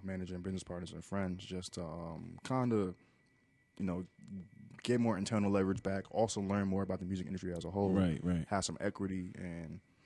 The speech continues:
Speaker 1: you know, really start to understand what business we're in, because there's more letters in business than there is music. And we all get kinda wrapped up in the entertainment side, even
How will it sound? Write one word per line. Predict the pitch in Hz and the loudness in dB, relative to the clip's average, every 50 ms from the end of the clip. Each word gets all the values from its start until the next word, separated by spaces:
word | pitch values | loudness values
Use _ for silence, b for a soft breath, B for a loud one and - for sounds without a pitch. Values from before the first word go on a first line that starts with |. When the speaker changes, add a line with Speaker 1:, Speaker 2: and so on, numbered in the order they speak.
| b b b b | b b b b
Speaker 1:
you | - 95 | 0 2
know, | 98 92 | 2 4
really | 85 110 135 131 117 | 4 4 4 4 4
start | - - 110 101 | 4 4 4 4
to | 110 92 | 4 2
understand | 101 98 95 92 - 117 117 113 107 104 101 98 95 92 92 | 2 2 0 0 2 2 2 4 4 4 2 2 0 0 0
what | 98 98 95 - - - 95 | 2 2 2 0 -2 0 4
business | 101 113 113 107 90 - | 6 6 6 6 4 0
we're | 92 92 | -2 -4
in, | 95 95 92 | -4 -4 -2
because | 85 95 90 - 98 87 | -2 -4 -4 -2 0 2
there's | 117 131 123 | 2 4 6
more | 123 120 117 110 | 6 8 8 8
letters | 104 101 113 120 113 101 90 95 | 6 6 6 6 6 4 4 2
in | 92 92 92 87 95 95 98 98 | 0 0 -2 -2 -6 -8 -2 2
business | 107 110 101 98 120 | 2 4 4 2 0
than | 90 90 | -2 -4
there | 92 80 | -4 -4
is | 90 87 78 | -6 -4 -2
music. | 98 101 98 87 87 - - b b b b b b b b | 0 0 0 0 -2 -8 -10 b b b b b b b b
And | 87 85 | -6 -4
we | 95 92 | -4 -2
all | 95 107 104 98 92 | 2 4 4 4 2
get | 92 95 90 | 2 -2 -4
kinda | - 101 92 90 85 | -2 -2 -2 -2 -2
wrapped | 90 95 92 92 - - | -2 -2 -2 -2 -2 -4
up | 95 90 - | -4 -4 -4
in | 87 85 | -6 -8
the | 78 - | -6 -6
entertainment | 95 82 - - 101 95 90 82 85 | -6 -4 -2 0 0 0 0 0 -2
side, | - - 92 90 87 87 85 82 - - _ - | -4 -6 -6 -6 -6 -6 -6 -8 -10 -12 _ 0
even | - 135 127 123 113 104 87 - | 2 2 4 4 2 2 0 -4